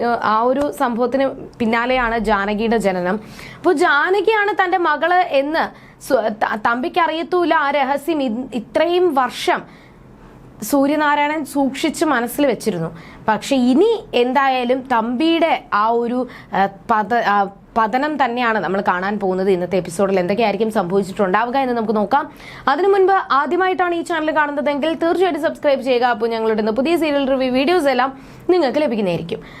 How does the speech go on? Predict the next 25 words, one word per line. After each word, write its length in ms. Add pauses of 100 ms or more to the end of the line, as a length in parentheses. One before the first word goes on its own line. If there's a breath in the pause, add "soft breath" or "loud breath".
(180 loud breath)
അങ്ങനെ 360
പ്രതീക്ഷിക്കാത്ത 800
ഒരു 140
ദുഃഖവാർത്ത 680
അളകാപുരിയെ 720
തേടി 320
എത്തിയപ്പോൾ 580 (320 loud breath)
ആരും 440
വിചാരിച്ചിരുന്നില്ല 1160 (300 loud breath)
ഇത് 220 (140)
അവരുടെ 600
അവസാനമാണ്, 880
അവസാനത്തിന്റെ 880 (120)
തുടക്കമാണ് 680
എന്ന്. 520 (460 loud breath)
ജാനകി 440
വന്ന് 380
ചായ 320
കൊടുക്കാനായിട്ട് 560
നോക്കുമ്പോൾ 540
അച്ഛൻ 220
എണീക്കുന്നില്ല. 720
പിന്നാലെ 340
അബിയെ 300
വിളിച്ചു. 420